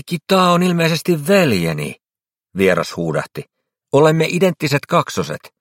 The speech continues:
"Luulin näkeväni aaveen."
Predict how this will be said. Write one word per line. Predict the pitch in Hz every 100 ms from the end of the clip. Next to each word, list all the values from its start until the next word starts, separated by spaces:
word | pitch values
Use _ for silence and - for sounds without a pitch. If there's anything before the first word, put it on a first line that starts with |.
| _ _ _ _ _ _ _ _ _ _ _ _ _ _ -
"Luulin | 107 113 107 107
näkeväni | 104 107 101 98 -
aaveen." | 110 98 90 78 - 69 -